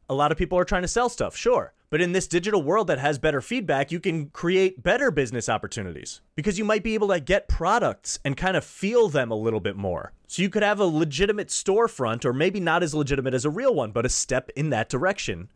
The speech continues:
where you're selling things that are easier to sell than they are now because the customer potentially can get a better feel for them. Pun intended.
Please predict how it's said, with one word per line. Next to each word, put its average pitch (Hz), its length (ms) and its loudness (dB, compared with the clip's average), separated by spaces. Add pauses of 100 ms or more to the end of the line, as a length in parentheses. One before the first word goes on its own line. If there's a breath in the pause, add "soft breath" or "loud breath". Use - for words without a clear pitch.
where 143 180 0
you're 160 220 2
selling 196 440 0
things 98 600 -6 (200)
that 156 160 0
are 156 140 4
easier 196 400 0
to 151 140 -2
sell 220 320 2
than 165 160 0
they 147 140 2
are 143 160 2
now 214 280 0
because 151 360 -2
the 143 80 -2
customer 135 640 -2
potentially 143 800 -2 (260)
can 170 160 -2
get 160 140 2
a 160 40 2
better 143 220 2
feel 147 340 0
for 92 240 -4
them. 69 220 -12 (140)
Pun 156 180 0
intended. 127 420 -4